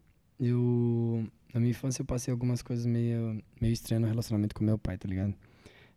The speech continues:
E eu lembro, eu lembro como se fosse até hoje, eu conto no, no Só Agradece, é, esse trecho. Eu, eu falo que quando eu tinha oito anos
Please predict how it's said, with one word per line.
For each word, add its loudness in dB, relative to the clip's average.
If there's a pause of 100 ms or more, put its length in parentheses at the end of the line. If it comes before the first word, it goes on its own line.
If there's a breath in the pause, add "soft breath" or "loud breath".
(100)
E 2
eu 2
lembro, 2
eu 2
lembro 4
como 2
se -4
fosse -4
até 0
hoje, 4
eu 2
conto 0
no, 4 (140)
no 2
Só -2
Agradece, 0 (100)
é, -2
esse -6
trecho. 0 (720 soft breath)
Eu, 4
eu 2
falo 2
que -6
quando 2
eu 2
tinha 2 (160)
oito 4
anos -2